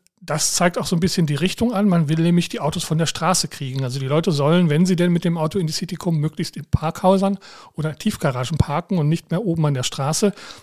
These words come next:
Da möchte man halt möglichst die Straßen attraktiver gestalten mit mehr Grün. Da möchte man also Platz gewinnen.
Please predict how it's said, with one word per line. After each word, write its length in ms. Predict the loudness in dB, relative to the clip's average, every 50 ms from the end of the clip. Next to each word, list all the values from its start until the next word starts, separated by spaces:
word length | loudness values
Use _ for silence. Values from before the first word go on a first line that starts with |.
| _ -8
Da 140 | -2 0 2
möchte 340 | 4 4 4 2 2 0 0
man 200 | 2 2 2 4
halt 220 | 4 4 2 2
möglichst 540 | 2 0 0 0 0 -2 -2 -2 -4 -10 -14 -18 -18 -20 -20 -18 -10
die 80 | -4
Straßen 580 | -4 -4 -2 2 2 2 2 2 0 0 0 0
attraktiver 600 | -2 -4 -2 -2 -4 -2 0 0 2 4 4 2
gestalten 560 | 2 0 -2 -2 0 0 0 -2 -2 -2 0
mit 260 | 0 0 0 -2 -6
mehr 140 | -6 -6 -6
Grün. 440 | -4 -2 0 2 4 4 4 4 2
Da 120 | 0 -2
möchte 260 | 0 -2 -4 -2 -2 -2
man 100 | 0 0
also 160 | 0 -2 0
Platz 300 | 0 0 0 0 -4 -4
gewinnen. 380 | -4 -2 0 2 2 2 2